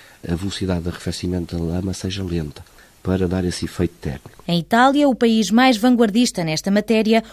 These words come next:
Speaker 2: o governo obrigou a indústria termal a criar normativas de qualidade para o uso das lamas,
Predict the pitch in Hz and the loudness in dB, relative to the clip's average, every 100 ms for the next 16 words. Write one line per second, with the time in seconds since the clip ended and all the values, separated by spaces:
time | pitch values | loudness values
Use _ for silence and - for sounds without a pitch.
0 | - 220 208 202 277 311 320 254 277 233 | -12 -4 -2 2 4 4 4 4 2 4
1 | 262 254 233 262 277 185 165 220 208 208 | 6 8 6 4 0 -2 -2 2 4 4
2 | 220 202 202 196 185 185 247 240 202 226 | 2 0 0 2 2 6 6 6 4 2
3 | 277 254 - 185 180 190 208 208 - 185 | 2 2 0 0 2 4 4 2 2 2
4 | 175 214 277 175 180 220 220 170 - | 2 2 0 0 0 4 4 4 0